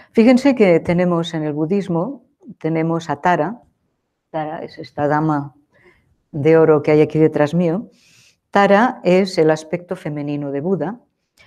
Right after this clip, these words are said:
y es muy venerada por mucha gente, porque Tara, Tara quiere decir la liberadora, libera. Y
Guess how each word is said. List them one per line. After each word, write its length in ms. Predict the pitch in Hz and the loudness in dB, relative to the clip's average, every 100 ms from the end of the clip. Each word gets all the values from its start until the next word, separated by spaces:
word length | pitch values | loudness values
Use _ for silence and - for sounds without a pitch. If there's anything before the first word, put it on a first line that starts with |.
| _ _ - | _ _ -6
y 460 | 202 196 226 190 | 0 4 4 4
es 300 | 165 170 165 | 4 2 0
muy 220 | 165 226 202 | 0 2 2
venerada 580 | 165 160 156 151 143 | 0 0 2 0 -2
por 140 | 143 135 | -6 -10
mucha 260 | 139 147 | -10 -12
gente, 460 | 151 233 226 139 135 _ _ _ | -6 -4 -2 -6 -14 _ _ _
porque 300 | - 151 160 | -14 -6 -4
Tara, 440 | 151 196 202 180 - - | 0 2 2 0 -4 -4
Tara 280 | 202 190 196 | 0 0 0
quiere 280 | 196 185 160 | 0 2 2
decir 420 | 165 160 214 214 _ - | 0 2 0 0 _ -2
la 340 | 170 185 190 - | 2 2 2 -4
liberadora, 960 | 175 190 185 175 160 143 139 120 117 _ _ _ _ _ _ _ _ _ _ _ | -2 0 0 0 0 -2 -4 -6 -10 _ _ _ _ _ _ _ _ _ _ _
libera. 540 | 151 165 170 147 117 - _ _ _ _ _ _ _ | 0 2 4 2 -2 -12 _ _ _ _ _ _ _
Y 460 | 156 175 202 - | -2 0 0 -2